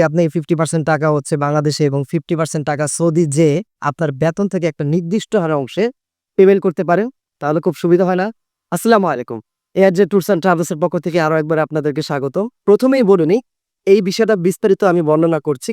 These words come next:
তার আগে ছোট্ট একটা কথা আপনাদেরকে বলে নিচ্ছি। ভিডিওটা অবশ্যই পুরোটা না টেনে মনোযোগ সহকারে দেখবেন এবং চ্যানেলটি সাবস্ক্রাইব করে ফেলো। আপ-, ভিডিওটা মনোযোগ সহকারে এই কারণে দেখবেন, কারণ হচ্ছে একই প্র-, যেই প্রশ্নগুলো সাধারণত আমি উত্তর দিয়ে ফেলেছি,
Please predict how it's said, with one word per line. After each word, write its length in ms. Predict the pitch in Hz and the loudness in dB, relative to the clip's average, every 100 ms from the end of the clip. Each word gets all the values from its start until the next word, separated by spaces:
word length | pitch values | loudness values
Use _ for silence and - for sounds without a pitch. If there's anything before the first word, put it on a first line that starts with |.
| 226 | -2
তার 120 | 170 165 | 0 0
আগে 160 | 170 185 | 0 -4
ছোট্ট 300 | - 247 - | -6 -8 -2
একটা 180 | 220 190 | -2 0
কথা 180 | 170 165 160 | -4 -4 -6
আপনাদেরকে 340 | 147 143 139 | -4 -4 -4
বলে 200 | 131 131 | -4 -4
নিচ্ছি। 280 | 120 - 233 233 _ _ | -6 -8 -12 -12 _ _
ভিডিওটা 320 | 143 160 196 196 | 0 2 4 4
অবশ্যই 440 | 156 165 - 214 - | 2 0 -2 -6 -2
পুরোটা 280 | 196 190 | -2 0
না 120 | 180 160 | 0 -2
টেনে 200 | 170 175 | -2 -2
মনোযোগ 380 | 170 160 170 185 | 0 0 0 -2
সহকারে 380 | - 185 156 175 | 0 -2 0 -2
দেখবেন 320 | 165 180 254 302 _ - | -2 -2 -2 -4 _ -6
এবং 160 | 175 190 185 | -2 -2 -2
চ্যানেলটি 300 | 160 165 240 - | -2 -2 -4 -4
সাবস্ক্রাইব 320 | 175 - 160 156 | -6 -4 -4 -2
করে 120 | 135 | -4
ফেলো। 220 | 127 110 - _ _ _ - | -6 -10 -12 _ _ _ -10
আপ-, 160 | 131 - | -10 -4
ভিডিওটা 300 | 143 190 202 | 2 4 4
মনোযোগ 300 | 190 196 202 170 _ | 2 4 2 -2 _
সহকারে 400 | - 202 185 214 - | -2 0 2 0 4
এই 140 | 202 | 4
কারণে 260 | 233 233 233 | 6 4 4
দেখবেন, 320 | 214 165 180 | 4 4 0
কারণ 220 | 214 196 196 | 2 0 0
হচ্ছে 240 | 190 - 214 | -2 -2 -4
একই 260 | 185 185 233 | -4 -4 -6
প্র-, 220 | - 208 175 151 | -4 -2 -2 2
যেই 180 | 190 196 | 2 2
প্রশ্নগুলো 540 | - 196 - 190 190 | 0 -4 0 2 4
সাধারণত 340 | 190 185 175 160 | 2 -2 -4 -4
আমি 140 | 165 | -4
উত্তর 260 | 170 - 208 | -4 -2 -2
দিয়ে 240 | 151 214 | 0 0
ফেলেছি, 380 | 233 175 135 - | 2 0 -2 -6